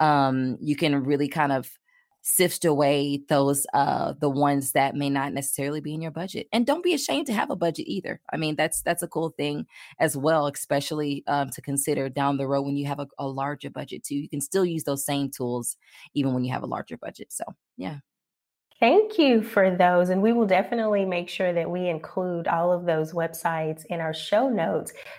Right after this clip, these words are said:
Speaker 2: because I've used a couple, and so I know how beneficial they can be. So thank you for sharing that.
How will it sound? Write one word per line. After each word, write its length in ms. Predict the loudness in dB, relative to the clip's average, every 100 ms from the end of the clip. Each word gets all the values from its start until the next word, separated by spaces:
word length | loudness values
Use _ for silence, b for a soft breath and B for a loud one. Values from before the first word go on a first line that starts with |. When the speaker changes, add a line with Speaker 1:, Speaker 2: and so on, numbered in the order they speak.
| -2
Speaker 2:
because 520 | 0 4 4 4 2
I've 280 | 4 4 4
used 300 | 4 2 2
a 60 | 0
couple, 440 | 2 0 2 0
and 160 | -2 0
so 140 | 0
I 120 | 0
know 340 | -2 0 0 2
how 220 | 0 0
beneficial 600 | -2 -4 -6 -8 -4 -4
they 200 | -4 -6
can 220 | -8 -10
be. 280 | -6 -4 -4
So 180 | -6 -6
thank 240 | -4 -4 -4
you 80 | -6
for 160 | -6
sharing 500 | -8 -8 -6 -6 -8
that. 320 | -12 -16 -16